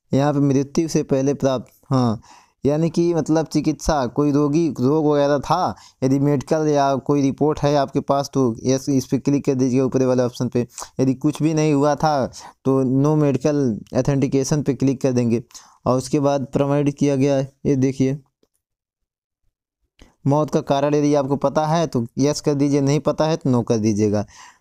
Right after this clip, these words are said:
मौत का वास्तविक कारण आपको पता है, कोई रोग वगैरह था, यदि है पता आपको, रोग का नाम पता है तो आप डाल दीजिएगा, यदि नहीं पता है तो कोई दिक्कत नहीं है,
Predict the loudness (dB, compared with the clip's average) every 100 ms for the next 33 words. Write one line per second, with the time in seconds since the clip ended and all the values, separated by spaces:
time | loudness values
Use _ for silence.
0 | _ -2 0 0 0 0 0 0 -2 0
1 | -2 0 0 -2 -4 -2 0 0 0 0
2 | -2 -2 -2 0 0 0 0 2 0 0
3 | 0 0 -2 -6 -20 -20 _ -2 0 2
4 | 2 0 0 -2 -2 0 0 0 -2 2
5 | 0 0 -2 0 0 0 -2 0 2 0
6 | 0 0 2 0 0 0 0 0 2 2
7 | 2 2 0 -2 -2 0 0 -2 -2 0
8 | 0 0 0 -2 0 0 0